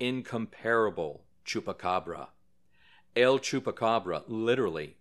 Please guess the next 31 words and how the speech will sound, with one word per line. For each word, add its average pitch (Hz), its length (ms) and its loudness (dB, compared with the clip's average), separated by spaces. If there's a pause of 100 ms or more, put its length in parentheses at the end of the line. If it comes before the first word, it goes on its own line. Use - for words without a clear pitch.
(140)
the 98 140 -2
goat 110 420 0
sucker 80 540 -4 (140)
in 90 100 -10
Spanish, 76 600 -10 (240)
is 107 200 2
known 123 340 0
by 82 400 -4 (300)
not 107 320 0
only 131 280 0
paranormal 104 640 -2
enthusiasts, - 720 -6 (240)
but 123 180 2
even 160 320 -2
most 110 260 2
of 123 100 0
the 110 80 0
general 120 340 0
public 139 420 -2
in 117 120 -2
the 113 100 -2
Americas 107 560 -2
due 113 160 -2
to 110 80 -4
mass 107 320 -2
media, 113 420 -6 (300)
growing 117 500 2
legends 117 420 0
and 104 160 -4
lore, 92 380 0 (360)
and 110 380 0